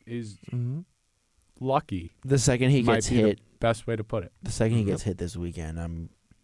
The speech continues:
Speaker 3: gonna be
Speaker 2: Especially if there's, like, a whiplash.
Speaker 3: Well, that's the
Speaker 2: That is
Speaker 3: thing. Well, it's also,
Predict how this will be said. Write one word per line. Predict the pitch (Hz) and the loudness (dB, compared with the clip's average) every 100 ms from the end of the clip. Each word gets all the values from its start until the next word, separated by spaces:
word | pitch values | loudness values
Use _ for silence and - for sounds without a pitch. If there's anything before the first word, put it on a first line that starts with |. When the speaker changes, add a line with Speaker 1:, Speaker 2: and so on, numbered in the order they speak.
| - | -12
Speaker 3:
gonna | 95 87 | -8 -6
be | 87 85 85 90 _ _ _ _ _ _ _ _ _ _ _ | -6 -6 -6 -10 _ _ _ _ _ _ _ _ _ _ _
Speaker 2:
Especially | 131 - 117 - | -16 -8 -6 -4
if | 110 | -6
there's, | - 104 - | -4 -8 -8
like, | - | -14
a | |
whiplash. | 67 71 _ - - - _ _ _ _ _ _ _ _ _ _ _ - | -16 -18 _ -20 -20 -20 _ _ _ _ _ _ _ _ _ _ _ 2
Speaker 3:
Well, | 147 | 4
that's | 131 | 4
the | - | 2
Speaker 2:
That | - | 2
is | |
Speaker 3:
thing. | 139 117 | 2 4
Well, | 117 123 | 4 4
it's | |
also, | 139 131 143 - | 4 4 4 0